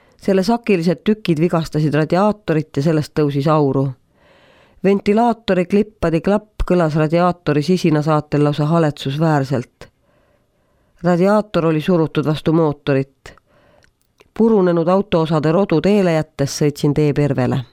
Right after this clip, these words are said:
Viimane, mida ma sel hetkel soovisin, oli viinapuusse jäämine.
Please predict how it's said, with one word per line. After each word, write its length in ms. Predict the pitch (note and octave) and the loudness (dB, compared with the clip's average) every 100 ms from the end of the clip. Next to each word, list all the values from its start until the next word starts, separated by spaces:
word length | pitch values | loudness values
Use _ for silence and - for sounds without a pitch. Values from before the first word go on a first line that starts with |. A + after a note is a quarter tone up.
| _ _ _ _ _ _ _ _ _ _ _ _ _ - | _ _ _ _ _ _ _ _ _ _ _ _ _ 0
Viimane, 440 | A3 B3 G3+ E3+ D#3+ | 2 4 4 2 0
mida 220 | E3 D#3+ | 0 0
ma 100 | D#3+ | 2
sel 180 | F#3 F3 | 0 0
hetkel 360 | E3+ - E3+ - | -2 -2 -4 0
soovisin, 640 | A#3 A3 D3 C#3 C#3+ B2+ - _ _ _ _ _ _ - | 0 2 0 0 0 -2 -8 _ _ _ _ _ _ -2
oli 200 | F3 F#3 | 0 2
viinapuusse 800 | A3 G3+ D3 C#3 C3+ B2+ - C#3+ | 2 2 0 -2 -2 -2 -2 0
jäämine. 580 | C#3+ C#3+ C3+ C3+ C3 | 2 2 2 2 0